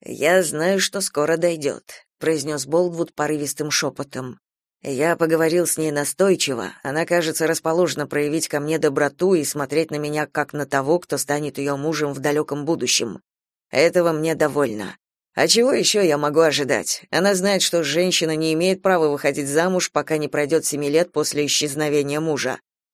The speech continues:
А её случай именно таков, ведь тело не нашли. Может быть, её сдерживают соображения юридические, а может, религиозные.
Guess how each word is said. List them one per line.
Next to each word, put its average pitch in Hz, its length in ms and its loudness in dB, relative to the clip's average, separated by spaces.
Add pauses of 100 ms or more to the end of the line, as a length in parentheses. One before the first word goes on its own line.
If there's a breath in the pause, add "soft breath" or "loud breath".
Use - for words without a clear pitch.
(120)
А 143 120 0
её 190 280 6
случай 190 420 2
именно 175 260 2
таков, 175 580 0
ведь 143 280 -4
тело 165 280 4
не 151 140 -2
нашли. 151 460 0 (560)
Может 208 320 2
быть, 202 180 4
её 196 180 4
сдерживают 180 580 2
соображения 175 720 2
юридические, 160 1040 0
а 131 60 2
может, 165 580 0
религиозные. 160 960 2